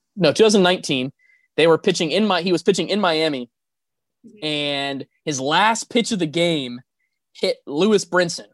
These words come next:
Speaker 1: and it hit Brinson, and then it hit Contreras, and then it hit, uh, the umpire. Got all three. But it was, like, ninety-nine. It was, like, his last pitch of the game was almost a hundred miles an hour.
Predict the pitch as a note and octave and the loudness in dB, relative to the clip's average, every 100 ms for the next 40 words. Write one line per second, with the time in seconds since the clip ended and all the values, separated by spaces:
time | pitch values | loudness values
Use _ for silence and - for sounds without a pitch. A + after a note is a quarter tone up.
0 | _ _ _ - D#3 B2+ G#3 - D3 F#3+ | _ _ _ -8 -8 -2 -2 -2 -2 0
1 | C#4 D#4 D#4+ E4 _ - D#3+ D#3+ C#3+ F#3 | 0 -2 -4 -6 _ -10 -2 -2 -2 -4
2 | G3 - D#3+ A3+ A#3+ A#3+ A3+ - _ - | -4 -6 0 4 4 4 0 -8 _ -10
3 | D#3+ E3+ D#3+ E3 F3 - _ D#3 D3 C#3 | -2 -2 0 0 0 0 _ 0 2 2
4 | C3+ C3 D#3 F3+ E3 A2+ - _ F3 G3+ | 0 -2 -2 -4 -4 -12 -14 _ 2 4
5 | G3 F#3+ E3 - _ _ _ _ _ - | 2 0 -6 -8 _ _ _ _ _ -6
6 | G#3+ G#3 G3+ G3 F3 F#3+ A3+ A#3 G3+ G3+ | -4 -2 -2 -4 -6 -10 -6 -4 -4 -4
7 | F3+ F3 A#2+ _ _ - E3 F#3+ F3+ D#3+ | -6 -8 -12 _ _ -10 -6 -4 -4 -4
8 | G3 A3+ A3+ - B3 B3 G3+ E3 F3+ F3+ | -4 -4 -4 -6 -4 -4 -4 -6 -4 -4
9 | D#3 C#3 D#3+ E3 - - F#3+ F3+ E3+ D3+ | -4 -4 -4 -4 -8 -6 -4 -2 -2 -2
10 | C#3+ A#2+ C3 C3 A2+ | -2 -4 -2 -2 -4